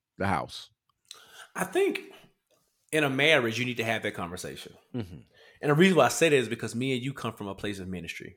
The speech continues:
Speaker 2: right? So
Speaker 1: Yeah.
Speaker 2: there could be examples and stuff. If we
Speaker 1: Mm-hmm.
Speaker 2: get called into a relationship, like, like, there are stuff that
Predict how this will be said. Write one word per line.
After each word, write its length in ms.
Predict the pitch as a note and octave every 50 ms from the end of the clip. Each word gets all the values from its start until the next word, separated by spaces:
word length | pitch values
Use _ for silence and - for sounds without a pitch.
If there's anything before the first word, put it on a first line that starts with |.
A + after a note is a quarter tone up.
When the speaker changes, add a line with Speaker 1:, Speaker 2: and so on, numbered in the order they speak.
| _
Speaker 2:
right? 240 | - G2 G2 F2+ -
So 80 | G#2 G#2+
Speaker 1:
Yeah. 60 | A2
Speaker 2:
there 80 | A#2+ A#2+
could 240 | - - C3 G#2+
be 160 | A2 A#2 A2 G#2
examples 640 | F#2+ G2 G#2 A#2 B2 B2 A#2 - A#2 A2 A2 G#2+ G2+
and 80 | G2+
stuff. 300 | F#2 - - A#2 G#2+ G2+ G2+
If 60 | F#2+
we 80 | G2 A#2+
Speaker 1:
Mm-hmm. 40 | A2+
Speaker 2:
get 140 | A#2 G#2 -
called 360 | - G#2 G2+ A2 G#2+ G#2+ G#2+
into 120 | G#2 A2
a 40 | G#2 G#2+
relationship, 520 | G2 F2+ G2 - G2+ F#2+ - G#2 F2+ - -
like, 160 | F#2 D#2+ - - - -
like, 140 | - C#3+ C#3
there 120 | A3 A#3 A3+
are 60 | G3
stuff 260 | - - F3 D#3+ -
that 100 | C#3+ A#2